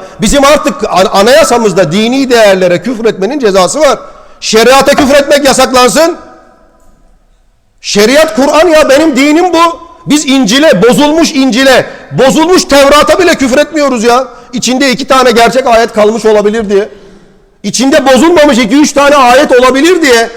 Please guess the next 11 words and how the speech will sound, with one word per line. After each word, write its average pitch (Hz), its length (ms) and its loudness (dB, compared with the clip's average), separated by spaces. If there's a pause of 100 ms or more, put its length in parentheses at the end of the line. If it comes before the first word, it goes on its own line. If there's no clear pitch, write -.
(220)
Biz 247 260 -2
bugünkü 311 440 2
bozulmuş 285 680 0 (480)
İncil'e 277 500 0
de 311 100 0
Tevrat'a 269 440 0
da 294 60 0
küfür 247 240 0
etmiyoruz 302 480 0
Müslüman 226 380 -2
olarak. 190 300 0